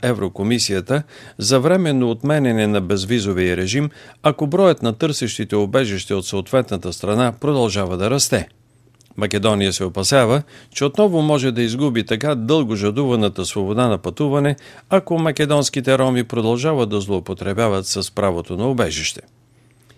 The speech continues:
Германската организация Проазил разкритикува драстичните мерки на Скопие,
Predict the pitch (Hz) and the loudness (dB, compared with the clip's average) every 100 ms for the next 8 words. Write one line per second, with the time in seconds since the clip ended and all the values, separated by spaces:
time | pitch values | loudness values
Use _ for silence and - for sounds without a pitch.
0 | _ - - - 110 151 175 220 - 220 | _ -20 -20 -14 0 2 4 4 4 4
1 | 190 143 127 120 113 135 - 143 156 147 | 4 4 4 2 2 2 2 0 0 2
2 | 151 123 107 110 127 185 - 127 127 113 | 4 4 2 0 0 -2 -2 2 2 2
3 | 127 113 113 196 175 120 117 117 151 - | -2 0 -2 0 0 0 0 -2 -2 -2
4 | 113 101 117 123 113 104 101 - 143 123 | -2 0 2 0 0 -2 -4 -2 0 0
5 | 98 123 | 0 -2